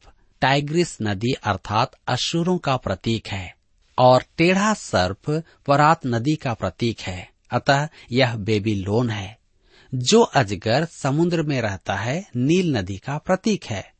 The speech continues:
अतः वह मिस्र देश है। ये देश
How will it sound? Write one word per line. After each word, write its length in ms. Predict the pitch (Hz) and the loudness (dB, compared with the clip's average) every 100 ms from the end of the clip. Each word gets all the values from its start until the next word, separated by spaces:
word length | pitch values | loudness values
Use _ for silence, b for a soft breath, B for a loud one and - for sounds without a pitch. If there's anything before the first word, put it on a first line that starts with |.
| _ _ - | _ _ -6
अतः 380 | 113 147 147 165 B B | -2 2 2 2 B B
वह 200 | 117 139 | 2 2
मिस्र 400 | 135 151 165 160 | 2 0 0 -2
देश 420 | 127 113 135 - - | -2 0 0 0 -4
है। 260 | 95 - _ _ _ b b b | -8 -12 _ _ _ b b b
ये 320 | 127 175 226 | -2 2 2
देश 540 | 214 117 95 110 - | 2 2 2 2 -2